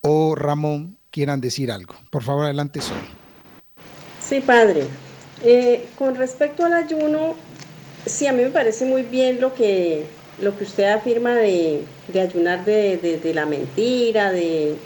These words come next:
Speaker 2: el mal genio, bueno, todas estas cosas porque son muy sanas. Pero el ayuno de alimentos lo que nos ayuda es a vencer las debilidades de la carne.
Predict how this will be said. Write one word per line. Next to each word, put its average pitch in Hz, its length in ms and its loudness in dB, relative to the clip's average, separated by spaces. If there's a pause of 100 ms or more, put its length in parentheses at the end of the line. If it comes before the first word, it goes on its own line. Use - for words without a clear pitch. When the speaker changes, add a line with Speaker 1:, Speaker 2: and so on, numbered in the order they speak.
(120)
Speaker 2:
el 160 100 -4
mal 151 220 -2
genio, 214 440 2
bueno, 196 200 -2
todas 233 200 -4
estas 277 160 -8
cosas 277 200 -4
porque - 160 -14
son 185 160 -2
muy 208 140 2
sanas. 226 400 -2 (1160)
Pero 349 260 0
el 359 120 -2
ayuno 311 480 -2
de 302 140 0
alimentos 262 920 -2 (1120)
lo 233 360 2
que 220 160 2
nos 196 540 0
ayuda 277 640 0
es 320 240 -2 (220)
a 220 140 2
vencer 208 640 0
las 277 200 -2
debilidades 190 640 2
de 214 100 0
la 156 180 -2
carne. 170 420 -2